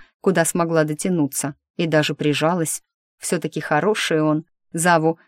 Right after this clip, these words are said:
наклонился к моей ноге, выпустил облачко пара, словно бы стараясь утешить, и тут же обернулся куда-то к стене. "Ой,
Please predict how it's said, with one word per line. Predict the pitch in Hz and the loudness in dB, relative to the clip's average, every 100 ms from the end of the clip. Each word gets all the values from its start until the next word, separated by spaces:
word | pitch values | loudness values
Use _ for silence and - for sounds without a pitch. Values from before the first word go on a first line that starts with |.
| _ | _
наклонился | 180 170 170 170 160 - 151 | -2 2 2 2 0 0 -4
к | |
моей | 160 160 160 156 | -2 0 0 0
ноге, | 147 147 160 214 - _ | 2 0 -2 -4 -6 _
выпустил | 170 165 156 - 165 147 | -4 -2 -4 -2 -2 0
облачко | 165 151 151 - 143 | -4 -2 -2 -4 -8
пара, | - 165 214 240 - _ | -2 0 2 0 -6 _
словно | - 180 160 165 | -6 -2 0 0
бы | 151 | -2
стараясь | 156 165 160 156 151 - | -2 0 2 2 2 -2
утешить, | 165 - 156 - - - _ _ _ | -6 -4 -2 -4 -10 -18 _ _ _
и | 190 | -2
тут | 185 208 214 | 2 -2 0
же | 226 240 | 0 0
обернулся | 180 160 160 156 175 214 240 | -2 0 0 2 0 -2 -4
куда-то | 240 208 143 151 | 0 -2 0 -4
к | 156 | -8
стене. | - 165 160 143 - _ _ _ | -6 -2 0 0 -4 _ _ _
"Ой, | - 175 151 | -2 0 0